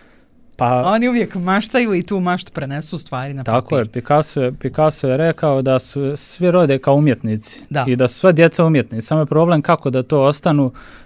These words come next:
Speaker 1: kada porastu. I mi upravo s ovim konkursom to i radimo. Pokušavamo da zadržimo tu kreativnost što je više moguće. E, jer jednostavno, e,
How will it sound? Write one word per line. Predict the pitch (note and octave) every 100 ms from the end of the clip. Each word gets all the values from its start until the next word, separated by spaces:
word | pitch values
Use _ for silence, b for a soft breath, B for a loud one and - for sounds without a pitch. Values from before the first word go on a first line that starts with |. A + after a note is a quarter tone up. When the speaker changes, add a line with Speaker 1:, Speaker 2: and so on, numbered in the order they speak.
| -
Speaker 1:
kada | C3+ B2+
porastu. | A2+ B2 A#2 A#2 - G#2 - - - B B B B B
I | C3
mi | C#3+
upravo | D#3+ D#3 E3 C#3
s | -
ovim | D3 C3+
konkursom | B2+ C#3 C#3 B2 - B2+
to | C#3+
i | B2
radimo. | A#2+ G#2+ G2 G#2+
Pokušavamo | - A2+ C#3+ D3 E3+ D3 C3+ B2
da | A#2+ A2+
zadržimo | C3+ D#3 C#3+ A#2 A2 G#2+
tu | A#2+
kreativnost | A2+ A2+ A2 B2+ C3+ C3 A#2+ - b
što | - -
je | C3
više | C3+ - B2
moguće. | C#3 B2+ G#2+ G#2+ -
E, | - _ _ - - _ A#2+ A#2+ A#2 D3
jer | B2+ C3
jednostavno, | F3+ F3+ - E3+ D#3+ D3+
e, | C3